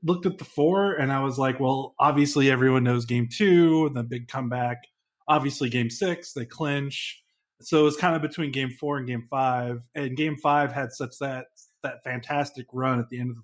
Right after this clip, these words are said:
fourth quarter, um, that I felt like was so memorable, capped off by that crazy Jason Terry shot. I felt like if you had to,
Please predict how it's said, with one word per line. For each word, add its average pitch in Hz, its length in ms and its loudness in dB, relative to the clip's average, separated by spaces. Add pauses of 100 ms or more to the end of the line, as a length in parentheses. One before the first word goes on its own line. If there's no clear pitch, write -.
fourth 120 200 -14
quarter, 139 640 4 (520)
um, 127 800 2 (200)
that 147 160 4
I 147 60 4
felt 147 160 2
like 135 160 4
was 127 120 -2
so 143 120 2
memorable, 123 640 0
capped 135 320 -2
off 127 180 -2
by 123 140 -6
that 117 160 -10
crazy 123 340 -4
Jason 120 300 -6
Terry 180 280 0
shot. 123 460 0 (320)
I 143 80 0
felt 151 220 2
like 147 180 4
if 135 140 -10
you 147 100 2
had 160 460 2 (100)
to, 127 800 0